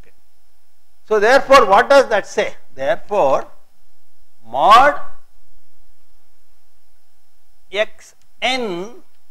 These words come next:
minus x naught will be less than, because beyond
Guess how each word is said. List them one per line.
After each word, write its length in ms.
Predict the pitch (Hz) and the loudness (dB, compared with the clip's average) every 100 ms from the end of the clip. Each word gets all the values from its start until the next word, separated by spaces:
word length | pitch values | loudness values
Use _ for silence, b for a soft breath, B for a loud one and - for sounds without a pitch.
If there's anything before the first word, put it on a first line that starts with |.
| - - - - | -12 -12 -12 -10
minus 460 | - 190 196 190 - | 0 0 0 -6 -4
x 320 | 190 185 - | -6 -6 -8
naught 340 | 208 214 233 220 | 4 6 6 4
will 140 | 214 | 0
be 240 | - 269 359 - - - - - - - - - - - - - - - - - | 0 -2 -2 -8 -10 -8 -8 -8 -8 -8 -10 -10 -10 -10 -12 -12 -12 -12 -12 -8
less 160 | 147 - | -8 -6
than, 180 | 147 139 - - - - - - - - - - - - | -10 -10 -12 -14 -14 -14 -12 -12 -12 -12 -12 -12 -12 -12
because 260 | 160 190 180 - | -2 2 2 2
beyond 520 | 180 196 220 233 | 6 8 8 6